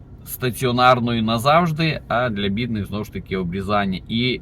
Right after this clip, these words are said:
і навіть якби ще, ще так собі на ноль це все вийшло, в кінці кінців, як держава, борг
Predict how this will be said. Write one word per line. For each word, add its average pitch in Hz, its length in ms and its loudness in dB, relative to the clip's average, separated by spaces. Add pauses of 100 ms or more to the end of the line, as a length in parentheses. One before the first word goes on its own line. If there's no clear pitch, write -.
(100)
і 127 120 0
навіть 123 380 0
якби 120 520 0
ще, - 320 -6
ще - 220 -8
так 131 280 2
собі 117 240 -2
на 110 140 0
ноль 156 200 0
це 151 140 -4
все 107 180 -8
вийшло, 101 300 -4
в 90 80 -12
кінці 107 320 -6
кінців, 117 460 -4 (400)
як 117 380 4
держава, 113 680 2 (180)
борг 120 480 2